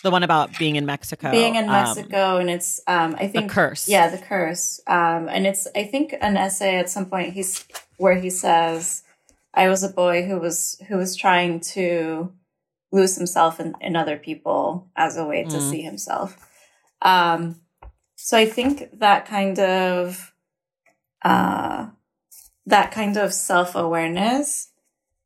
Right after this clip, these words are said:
Speaker 2: both to really understand, you know, what, how you're living your life, um, and
Speaker 1: Mm-hmm.
Speaker 2: what those,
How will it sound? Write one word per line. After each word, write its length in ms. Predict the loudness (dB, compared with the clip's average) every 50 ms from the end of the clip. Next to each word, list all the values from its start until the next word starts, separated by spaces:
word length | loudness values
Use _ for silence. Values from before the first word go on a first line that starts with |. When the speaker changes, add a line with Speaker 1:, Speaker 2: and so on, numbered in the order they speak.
| _
Speaker 2:
both 480 | -10 2 4 6 6 6 4 2 -4 -6
to 160 | -4 -2 0 0
really 320 | 2 2 4 4 4 2
understand, 1200 | 2 0 0 0 -2 -2 -2 -2 -4 -4 -2 -2 0 0 0 0 0 0 -2 -4 -6 -8 -8 -10 -12 -16 -20 _ _ _ _ _ _ _ _ _ _ _ _ _ _ _ _ _ -2
you 100 | 2 2
know, 280 | 2 2 2 -2 -4 -8 -16 -20 -20 _ _ _
what, 380 | -10 -4 2 4 6 6 4 2
how 320 | -4 -6 -4 -2 0 2
you're 260 | 2 2 2 4 2 2
living 360 | 2 0 0 0 0 -2 0
your 160 | 0 -2 -2
life, 540 | 0 0 0 0 0 -2 -4 -6 -14 -20 _ _ 0 2
um, 540 | 4 4 6 4 2 0 -2 -6 -10 -12 _ _ -2
and 220 | 0 2 2 2 2
Speaker 1:
Mm-hmm. 100 | 2 2
Speaker 2:
what 280 | 2 0 0 -2 -4
those, 580 | -4 -2 -2 0 0 -2 -2 -2 -4 -6 -10